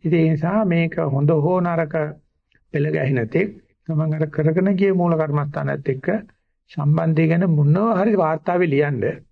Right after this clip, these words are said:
ඒක ගැන මුලදී සඳහන් කරලා පස්සේ තන්නේ කර වාර්තාව යන්නේ රෝං ට්‍රැක් එකක් දිගේ. ඉතින් ඒ නිසා පුළුවන් තරම් ඒවා පෙනුනත්, මට ඒ ත-, ඒ හරහා මට නැවත මූල කර්මස්ථානට යන්න පුළුවන්ද කියන එක,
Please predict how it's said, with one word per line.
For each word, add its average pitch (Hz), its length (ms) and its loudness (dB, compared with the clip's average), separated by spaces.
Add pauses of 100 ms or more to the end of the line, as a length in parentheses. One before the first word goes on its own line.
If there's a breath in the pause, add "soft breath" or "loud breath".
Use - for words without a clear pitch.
(520)
ඒක 160 200 2
ගැන 185 220 0
මුලදී 175 360 2
සඳහන් 175 380 0
කරලා 139 240 -8
පස්සේ 165 260 -6
තන්නේ 165 340 2
කර 196 180 0
වාර්තාව 165 540 -2
යන්නේ 131 340 -4 (1200)
රෝං 151 260 0
ට්‍රැක් - 300 -8
එකක් - 160 -12
දිගේ. - 320 -20 (1200)
ඉතින් 165 140 2
ඒ 160 100 2
නිසා 160 360 0
පුළුවන් 170 400 0
තරම් 196 240 0
ඒවා 175 240 2
පෙනුනත්, 170 480 0
මට 175 220 -2
ඒ 165 140 2
ත-, - 180 -2
ඒ 165 180 4
හරහා 143 420 -6 (460)
මට 160 200 -2
නැවත 156 280 0
මූල 160 220 2
කර්මස්ථානට 156 640 -2 (100)
යන්න 170 320 2
පුළුවන්ද 196 440 2
කියන 185 240 0
එක, 175 140 -6